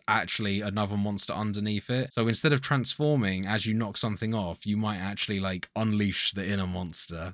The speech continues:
sort of thing, and it will not just transform, but become something else entirely through kind of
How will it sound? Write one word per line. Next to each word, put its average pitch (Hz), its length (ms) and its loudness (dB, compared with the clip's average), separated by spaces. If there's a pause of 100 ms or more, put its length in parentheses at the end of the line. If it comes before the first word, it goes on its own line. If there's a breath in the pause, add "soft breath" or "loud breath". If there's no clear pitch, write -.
sort 71 240 -8
of - 80 -14
thing, 87 220 -8
and 92 120 -6
it 82 60 -8
will 92 300 -6
not 143 220 0
just 120 220 0
transform, 104 560 -2
but 90 120 -6
become 101 380 -2
something 95 380 -2
else 92 200 -6
entirely 90 720 -4
through 98 280 2
kind 95 280 0
of 87 280 -4